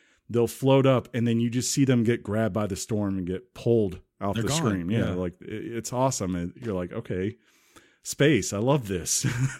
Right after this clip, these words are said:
Speaker 1: It's
Speaker 2: Let me ask
Speaker 1: everything
Speaker 2: you a
Speaker 1: I want.
Speaker 2: question about the, uh, the visual difference from one and two. One of the most stark differences for me ever.
Speaker 1: Mm-hmm.
Speaker 2: Uh, I played Assassin's Creed way late in the game, and I immediately played Assassin's Creed two, and oh my God,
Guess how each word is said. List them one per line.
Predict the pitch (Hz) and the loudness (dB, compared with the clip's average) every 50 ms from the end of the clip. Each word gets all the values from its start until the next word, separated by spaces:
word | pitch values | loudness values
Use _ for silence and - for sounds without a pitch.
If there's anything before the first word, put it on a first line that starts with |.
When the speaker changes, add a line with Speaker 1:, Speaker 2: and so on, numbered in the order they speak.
| 196 - _ - - - - - - - - | -10 -10 _ -20 -20 -20 -20 -20 -20 -8 -2
Speaker 1:
It's | 151 | 2
Speaker 2:
Let | 120 117 | 4 6
me | 123 135 | 6 6
ask | 113 | 6
Speaker 1:
everything | 131 | 6
Speaker 2:
you | 120 - 107 | 4 4 4
a | 107 | 4
Speaker 1:
I | - | 2
want. | - 85 80 | 2 0 0
Speaker 2:
question | - 170 175 | -2 -2 -2
about | 170 165 165 160 143 139 127 | -2 -2 -2 -4 -4 -2 -2
the, | 139 143 139 | 0 0 0
uh, | 131 123 117 | 0 -2 -2
the | 107 113 120 | -2 -4 -4
visual | 98 127 135 135 131 151 147 143 | -2 0 0 0 2 2 0 0
difference | 123 131 135 127 - 135 113 - | 0 0 -2 -2 -2 -6 -6 -6
from | - 123 117 117 | -6 -4 -4 -2
one | 120 120 120 | -2 -2 -4
and | 113 107 | -4 -4
two. | - 123 120 | -2 -2 0
One | 117 123 139 | 0 0 -2
of | 143 131 | -2 -2
the | 127 117 113 - | -4 -4 -6 -6
most | 123 120 110 - - | -6 -6 -4 -4 -6
stark | - - 143 135 143 117 113 | -6 -4 -2 -2 -2 -4 -2
differences | 113 123 113 - 110 101 - 110 107 - | -2 -2 -2 -2 -6 -6 -2 -2 -2 -2
for | - - 107 | -4 -6 -4
me | 107 107 104 95 92 - | -4 -2 -2 -2 -4 -4
ever. | - 117 117 92 95 87 87 - _ _ - _ - - | -6 -6 -6 -4 -4 -6 -6 -8 _ _ -20 _ -6 -4
Speaker 1:
Mm-hmm. | 151 120 113 104 90 - | -4 -2 -2 -6 -8 -8
Speaker 2:
Uh, | - 104 98 95 92 | -6 -6 -6 -6 -6
I | 98 110 113 | -8 -8 -8
played | 110 - 143 135 127 | -6 -4 -4 -2 -2
Assassin's | 117 - - 139 135 139 131 - 131 123 | -2 -2 -4 -6 -6 -6 -6 -4 -4 -4
Creed | - - 135 123 113 | -2 -2 -2 -2 -2
way | 98 95 104 117 120 120 117 | -2 -2 -4 -4 -2 -2 -2
late | 117 117 110 104 | -2 -2 -2 -4
in | 95 | -4
the | 104 101 | -4 -4
game, | 92 104 98 98 98 95 101 92 | -4 -4 -4 -2 -2 -4 -4 -4
and | 95 101 | -4 -4
I | 98 | -4
immediately | 95 101 107 110 110 104 98 101 | -2 -2 0 0 0 0 -2 -2
played | - - 107 101 101 | -2 -2 -4 -2 -2
Assassin's | - - 107 101 - - 95 90 - | -4 -4 -6 -6 -6 -8 -8 -8 -6
Creed | - 101 98 - | -4 -4 -4 -4
two, | - 127 117 117 117 110 | -2 -2 0 2 2 0
and | 92 92 98 95 | 0 -2 -4 -4
oh | 107 117 | -4 -4
my | 113 107 107 101 | -2 -4 -4 -4
God, | 107 107 98 95 85 78 78 - | -4 -6 -6 -6 -8 -10 -12 -14